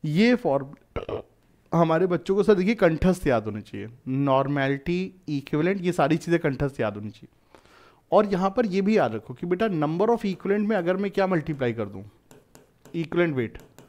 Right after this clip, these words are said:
तो हमको वेट in ग्राम आ जाता है, ठीक है। जैसे number of moles में molecular weight multiply करें तो weight in gram आता है, ऐसे number of equivalent में, equivalent weight multiply करें तो weight in gram आता है, ठीक है,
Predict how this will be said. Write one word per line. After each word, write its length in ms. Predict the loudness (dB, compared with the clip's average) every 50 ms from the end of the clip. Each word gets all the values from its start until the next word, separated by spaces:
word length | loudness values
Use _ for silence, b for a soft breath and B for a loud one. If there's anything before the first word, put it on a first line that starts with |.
| b b b b b b b b b _ -4
तो 80 | -2
हमको 260 | -2 0 2 2 2 4
वेट 240 | 4 2 2 2
in 120 | 0 0 0
ग्राम 240 | 0 0 0 -2 -4
आ 40 |
जाता 260 | -8 -10 -12 -12 -14 -14
है, 220 | -14 -14 -16 -18 -20 -20 -20 -20 _ _ _ _ -20 -20 _ _ _ _ _ _ _ _ _ _ -20 -20 -20 _ _ _ _ -20 -20 _ _ _
ठीक 140 | -4 -4 -2
है। 120 | -4 -6 -8 B B B B B B B _
जैसे 220 | 2 4 6 6 4
number 260 | 4 4 4 4 4
of 100 | 4 4 6
moles 200 | 4 4 4 4 4
में 60 | 4 4
molecular 340 | 4 4 4 4 4 4 6
weight 200 | 6 4 4 4
multiply 380 | 2 2 2 0 2 0 0
करें 100 | 2 2
तो 80 | 2 4
weight 180 | 4 4 4 2
in 120 | 0 2
gram 180 | 0 0 0 -2
आता 160 | 0 0 0
है, 60 | 0
ऐसे 160 | 2 0 0
number 220 | 0 0 2 2 2
of 120 | 2 0
equivalent 320 | -2 -2 -4 -4 -2 -2
में, 80 | -2 -2 -4 -6 -12 _ _ _ _ _ _ _ _ _ _ _ _ _ _ _ -12
equivalent 380 | -12 -6 0 2 2 4 6
weight 160 | 4 4 4 2
multiply 360 | 0 -2 -2 -2 0 0 0 0
करें 140 | -2 -2
तो 120 | -2 -2 -2
weight 180 | -2 0 0
in 140 | 0 -2 0 -2
gram 200 | -4 -4 -6 -10
आता 160 | -14 -16 -16
है, 60 | -10
ठीक 180 | -8 -6 -6 -6
है, 80 | -8